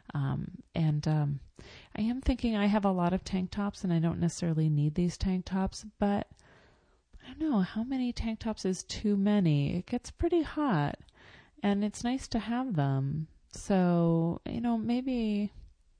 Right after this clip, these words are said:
maybe it's okay to get these. Now, I really feel like I am in a groove here. I feel like I'm just knocking off the stores left and right.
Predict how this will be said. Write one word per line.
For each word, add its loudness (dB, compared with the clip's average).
maybe 2
it's -2
okay -2
to -4
get -6
these. -8
Now, 0
I 0
really 2
feel -4
like -2
I 2
am 2
in 0
a -2
groove -2
here. -2
I -4
feel -2
like 0
I'm 2
just 0
knocking 2
off 0
the -4
stores 2
left 0
and 2
right. 2